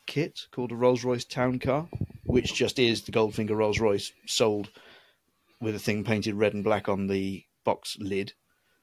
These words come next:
Um, so mine will be yellow and black with some sort of chassis shaved beneath it. <laughs>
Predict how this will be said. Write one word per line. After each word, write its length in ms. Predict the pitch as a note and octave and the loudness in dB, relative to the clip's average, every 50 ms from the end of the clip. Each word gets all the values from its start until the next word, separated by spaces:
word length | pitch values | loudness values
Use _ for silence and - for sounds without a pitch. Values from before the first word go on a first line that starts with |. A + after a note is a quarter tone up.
| _ _ _ | _ _ _
Um, 540 | - G#2 G#2 G#2 G#2 G#2+ G#2 G#2 G#2 G#2 - - | -2 0 2 2 2 0 0 0 -2 -2 -4 -4
so 320 | - - - A2 G#2 G#2 G2+ | -4 0 2 4 4 4 2
mine 260 | G2+ G#2 G#2+ G#2 G#2 | 2 0 0 0 -2
will 100 | G#2+ G#2 | -2 -4
be 120 | - A2 | -6 -4
yellow 300 | G#2 A2 A2 G#2+ A2 G#2+ G#2 | 0 2 4 4 4 4 2
and 120 | G2+ G2+ | 2 2
black 360 | G#2 A2 G#2+ - - - - - _ - | 2 2 2 0 -2 -8 -18 -14 _ -6
with 420 | G2+ G#2+ G#2+ G#2 G2+ - - - _ _ _ _ _ _ _ _ _ _ _ _ | -4 -2 -2 -2 -4 -8 -16 -20 _ _ _ _ _ _ _ _ _ _ _ _
some 300 | - - - A#2 A2 G#2+ | -4 0 2 2 2 2
sort 280 | G#2 - - A2 G#2 F#2+ | 0 -2 -2 -2 -2 -2
of 120 | G2+ G2 - - _ _ _ - | -4 -8 -10 -14 _ _ _ -4
chassis 560 | - - - G#2+ G#2 - - G#2+ G#2+ G#2+ G#2+ - _ _ _ _ _ _ _ _ _ _ _ _ _ _ _ - | -2 0 0 0 0 0 0 -2 -2 -4 -6 -12 _ _ _ _ _ _ _ _ _ _ _ _ _ _ _ -4
shaved 540 | - - B2 A2 G#2+ G#2+ G2+ G2+ - - - _ _ _ _ - - | 0 2 4 4 4 2 0 -2 -6 -10 -14 _ _ _ _ -6 -4
beneath 320 | - A2 A#2 B2+ B2+ - - | 0 2 2 2 0 0 -4
it. 160 | G2 - - _ _ - | -6 -6 -8 _ _ -10
<laughs> 60 | - | -10